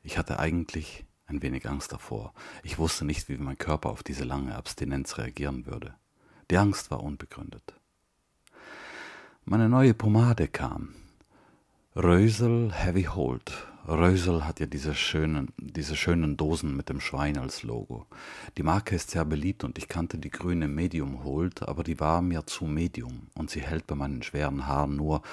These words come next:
wenn sie sehr kurz sind. Deswegen kaufte ich die pinkfarbene Heavy Hold. Beim Öffnen der Dose kam mir ein sehr penetranter Kaugummiduft entgegen.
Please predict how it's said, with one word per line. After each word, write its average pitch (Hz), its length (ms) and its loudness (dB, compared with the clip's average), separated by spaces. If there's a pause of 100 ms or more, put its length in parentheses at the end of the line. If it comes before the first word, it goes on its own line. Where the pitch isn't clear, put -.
(160)
wenn 76 160 0
sie 64 80 -4
sehr 64 220 -6
kurz - 400 -8
sind. - 360 -12 (1200)
Deswegen 101 360 4
kaufte 85 320 2
ich - 80 -8
die - 80 -8
pinkfarbene 69 680 -2
Heavy - 480 0
Hold. - 460 -8 (1080)
Beim 76 200 0
Öffnen 123 380 4
der - 100 4
Dose 101 340 4
kam 98 220 2
mir 82 120 4
ein 69 80 2
sehr 76 200 0
penetranter 76 580 2
Kaugummiduft 80 840 0
entgegen. - 560 -8